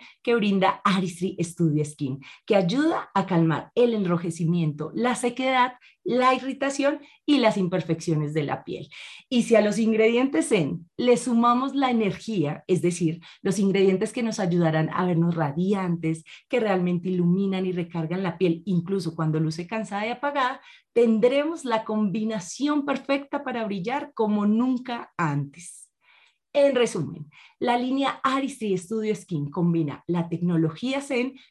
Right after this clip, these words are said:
con el complejo energético para adaptarse a tu acelerado estilo de vida. Sus beneficios multifuncionales ayudan a unificar el tono de tu tez, amplificar la hidratación y energizar el aspecto bien cuidado y radiante de tu piel.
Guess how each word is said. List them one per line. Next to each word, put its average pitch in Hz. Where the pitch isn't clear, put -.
con 269
el 226
complejo 190
energético 240
para 214
adaptarse 254
a 277
tu 220
acelerado 190
estilo 165
de 151
vida. -
Sus 233
beneficios 277
multifuncionales 247
ayudan 170
a 196
unificar 202
el 254
tono 247
de 233
tu 180
tez, -
amplificar 226
la 233
hidratación 254
y 220
energizar 214
el 254
aspecto -
bien 277
cuidado 208
y 233
radiante 160
de 151
tu 160
piel. -